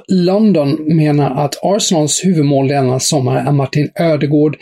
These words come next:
Klubben har stora förhoppningar om att antingen låna norrmannen igen från Real Madrid eller att få köpa honom. The Sun rapporterar att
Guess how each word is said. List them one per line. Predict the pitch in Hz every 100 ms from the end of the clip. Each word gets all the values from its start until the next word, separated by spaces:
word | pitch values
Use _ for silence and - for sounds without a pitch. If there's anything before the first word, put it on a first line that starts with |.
| - - -
Klubben | 185 202 170
har | 151
stora | - - 180 147
förhoppningar | - 185 135 - 156 143
om | 143
att | 139 190
antingen | 190 139 220 226
låna | 226 214 139 131
norrmannen | 156 170 160 131 135 147 151
igen | 147 170 196 -
från | - 160 151
Real | 170 151 160 156
Madrid | 151 143 160 156 156 _ _ _ 226
eller | 165 135
att | 139 -
få | - 135
köpa | - 175 139 - 143
honom. | 135 139 143 139 _ _ _ _ _ - - - - - -
The | 180
Sun | 185 - 202 208
rapporterar | 196 185 180
att | 165